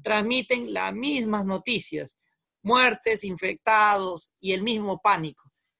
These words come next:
Y veo que también las autoridades, no solo del Perú, sino de todo el mundo,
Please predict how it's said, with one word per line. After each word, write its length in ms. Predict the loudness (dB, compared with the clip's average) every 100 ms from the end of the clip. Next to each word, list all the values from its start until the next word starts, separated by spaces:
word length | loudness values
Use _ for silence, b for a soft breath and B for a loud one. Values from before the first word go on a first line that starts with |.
| _ _ _ _
Y 100 | 2
veo 200 | 4 4
que 100 | 2
también 300 | 0 -2 0
las 160 | 0 0
autoridades, 600 | -2 -2 0 2 2 2
no 120 | 0
solo 260 | 2 2 2
del 160 | 0
Perú, 320 | -2 0 0
sino 320 | -2 -4 -4 -4
de 100 | -4
todo 320 | 2 4 4
el 80 | 0
mundo, 460 | -4 -4 -4 -8